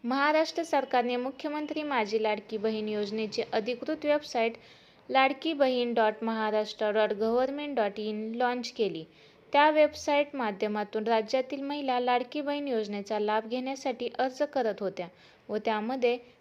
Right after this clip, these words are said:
महिला आपल्या अर्जाची स्थिती पाहणे, पैसे कोणत्या बँकेत जमा झाले असे अनेक योजनेसंबंधित माहिती वेबसाइटमार्फत महिलांना मिळत होती.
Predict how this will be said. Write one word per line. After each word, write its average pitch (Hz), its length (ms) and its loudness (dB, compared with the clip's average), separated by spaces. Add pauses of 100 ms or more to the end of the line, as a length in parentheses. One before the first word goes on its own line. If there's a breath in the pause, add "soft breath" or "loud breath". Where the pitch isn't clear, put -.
महिला 294 340 2
आपल्या 247 380 2
अर्जाची 220 440 0
स्थिती 269 340 -4
पाहणे, 254 460 -2
पैसे 226 380 0
कोणत्या 226 360 -2
बँकेत 247 440 0
जमा 240 280 0
झाले 240 320 0 (100)
असे 269 220 0
अनेक 294 360 -4
योजनेसंबंधित 220 880 -2
माहिती 262 360 -6 (380 loud breath)
वेबसाइटमार्फत 262 1040 2
महिलांना 247 500 -2
मिळत 220 340 -2
होती. 175 260 -4